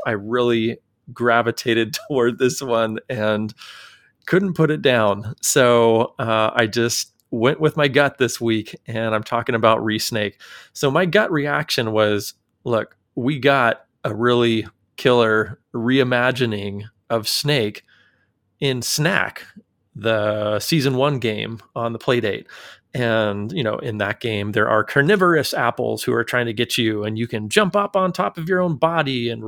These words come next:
ride it and eat additional apples. Anyway, a really killer, killer game. And so I thought, "Bah, whatever. Anyway, I'll,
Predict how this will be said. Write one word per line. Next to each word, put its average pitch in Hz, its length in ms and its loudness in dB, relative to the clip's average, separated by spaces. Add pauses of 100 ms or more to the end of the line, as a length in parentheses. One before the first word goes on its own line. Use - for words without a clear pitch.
ride 156 280 0
it 127 180 0
and 113 580 -6
eat 165 180 0
additional 147 400 -2
apples. 127 320 -2
Anyway, 185 260 0 (480)
a 147 100 -2 (120)
really 170 520 6 (200)
killer, 117 520 2 (140)
killer 120 300 4
game. 113 340 -8 (520)
And 123 320 0
so 120 320 0
I 117 80 -2
thought, 117 220 -6
"Bah, 104 320 2 (140)
whatever. 117 360 -4
Anyway, 117 460 0
I'll, 123 260 -2